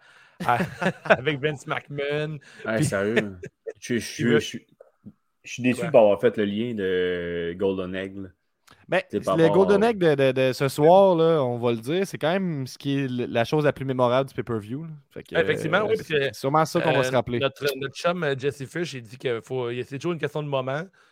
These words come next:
Speaker 1: Puis, euh, Survivor Series, ben, le moment qu'on va, on va retenir, c'est,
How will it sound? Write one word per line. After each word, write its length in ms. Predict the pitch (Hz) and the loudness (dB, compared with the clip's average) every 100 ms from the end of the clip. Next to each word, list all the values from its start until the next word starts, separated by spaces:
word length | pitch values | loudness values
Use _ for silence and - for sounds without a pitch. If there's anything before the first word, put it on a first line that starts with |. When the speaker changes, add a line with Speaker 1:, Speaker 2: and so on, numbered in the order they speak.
| _ _ - | _ _ -16
Speaker 1:
Puis, 240 | 120 117 | -12 -8
euh, 140 | 117 113 | -6 -6
Survivor 340 | 147 147 165 | -4 -2 -2
Series, 400 | - 139 135 156 | -2 -2 -2 -4
ben, 200 | 131 123 | -4 -4
le 80 | 120 | -4
moment 260 | 131 135 | -4 -4
qu'on 360 | 139 127 117 120 | -4 -6 -6 -6
va, 60 | 120 - | -10 -10
on 100 | 123 | -12
va 60 | 117 | -12
retenir, 420 | 113 120 113 123 | -8 -10 -8 -10
c'est, 400 | 123 - 107 98 | -10 -10 -10 -10